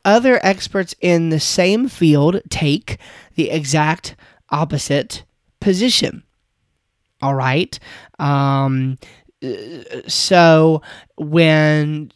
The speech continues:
somebody is, um, attempting to use this authority as though it is the end-all be-all,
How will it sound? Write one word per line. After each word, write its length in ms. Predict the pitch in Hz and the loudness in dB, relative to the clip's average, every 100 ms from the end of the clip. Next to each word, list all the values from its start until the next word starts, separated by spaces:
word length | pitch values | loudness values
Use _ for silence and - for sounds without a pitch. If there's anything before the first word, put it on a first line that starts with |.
| 156 - - - 165 | -20 -20 -20 -16 -10
somebody 1040 | - 208 202 202 185 165 156 156 156 156 - - - _ _ _ _ | -2 2 2 4 4 4 2 0 -2 -4 -8 -20 -20 _ _ _ _
is, 580 | 156 151 147 147 - - - - _ | 0 0 0 -2 -6 -12 -20 -20 _
um, 720 | 143 143 135 135 131 127 131 - _ | -4 0 0 0 -2 -4 -10 -12 _
attempting 480 | 165 - 220 233 208 | -6 -2 0 0 -4
to 100 | 180 | -4
use 560 | 151 151 214 269 240 175 | -6 -4 0 0 0 -2
this 200 | 180 180 | -4 -4
authority 720 | 160 202 202 180 131 131 147 _ _ _ _ | -2 2 4 4 2 -2 -6 _ _ _ _
as 280 | 196 190 156 | -2 0 2
though 380 | 190 214 254 254 | 4 6 4 2
it 300 | 196 202 - | 0 0 0
is 320 | 170 170 156 | -4 -4 -8
the 760 | - 143 160 151 151 151 151 147 - - - _ _ _ _ _ _ _ _ _ | -10 -4 0 2 2 0 -2 -8 -16 -20 -20 _ _ _ _ _ _ _ _ _
end-all 420 | 185 202 202 175 | 0 4 6 4
be-all, 600 | 160 165 151 - - - | 4 4 2 -2 -8 -12